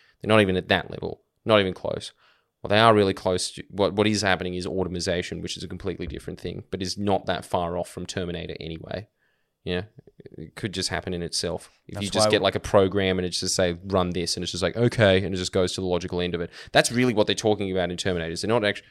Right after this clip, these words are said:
Speaker 1: Terminator. They're not really talking about artificial intelligence. But
Speaker 2: Well, that's why we should all be influencers.
Speaker 1: Yeah.
Speaker 2: Our job's not gonna be automated for a long time.
Speaker 1: But it will happen.
Speaker 2: It will, yeah.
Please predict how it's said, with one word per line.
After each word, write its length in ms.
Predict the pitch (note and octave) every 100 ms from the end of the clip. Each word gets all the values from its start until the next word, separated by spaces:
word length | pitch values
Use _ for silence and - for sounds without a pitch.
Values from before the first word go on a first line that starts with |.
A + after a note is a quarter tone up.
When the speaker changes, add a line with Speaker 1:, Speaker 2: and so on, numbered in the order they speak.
| _ _
Speaker 1:
Terminator. 360 | - G#2 F2 E2
They're 80 | F2
not 240 | A2+ G#2+
really 320 | G#2 G#2 G2+
talking 300 | F#2 G2 F#2+
about 200 | F2 F2+
artificial 460 | F2+ E2+ - F2 F2
intelligence. 600 | E2+ E2+ E2+ E2+ E2 - _ _ _ _ _ - - -
But 260 | G#2+ F#2 -
Speaker 2:
Well, 80 | -
that's 160 | - -
why 160 | G2 G2+
we 80 |
should 140 | G2 G#2+
all 100 | G2+
be 160 | G#2
influencers. 720 | A2 - A2 G2 - G2 G2+ - _ _ _ _ _ _ _ -
Speaker 1:
Yeah. 260 | D#3+ E3 -
Speaker 2:
Our 140 | A2
job's 320 | A2 A#2 A2
not 100 | A#2+
gonna 180 | A2+ A#2
be 360 | A2 A2+ A2 A2 - -
automated 540 | A#2+ A#2+ A#2 A#2 B2
for 180 | - A2
a 60 |
long 260 | G#2+ A2+ A#2+
time. 480 | B2 A#2 G#2 G2+ G2 _ _ _ _ _ _ -
Speaker 1:
But 260 | D#3 D3
it 160 | C#3 B2
will 360 | A2 A#2 A#2+ A#2
happen. 580 | A2+ G#2 G#2 F2 - -
Speaker 2:
It 140 | - A#2
will, 400 | B2+ A#2+ A2 G#2+ _
yeah. 300 | A#2 G#2 G2